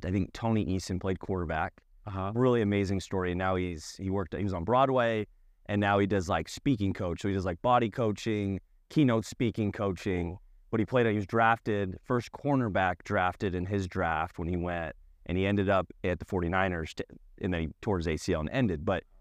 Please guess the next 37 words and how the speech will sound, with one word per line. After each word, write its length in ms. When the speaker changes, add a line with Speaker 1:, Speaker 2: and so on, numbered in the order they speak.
Speaker 1:
he 140
got 220
to 80
sit 320
and 80
watch 320
Jerry 260
Rice. 420
Speaker 2:
How 140
cool 160
is 60
Speaker 1:
He 60
Speaker 2:
that? 140
Speaker 1:
said, 140
"Jerry 440
Rice," 300
he 80
said, 180
"I 100
start 280
practice, 600
you 60
know, 60
you're 100
watching 340
these 160
players 360
play. 520
They 100
go 240
through 240
their, 400
their, 480
you 80
know, 140
their 100
post, 640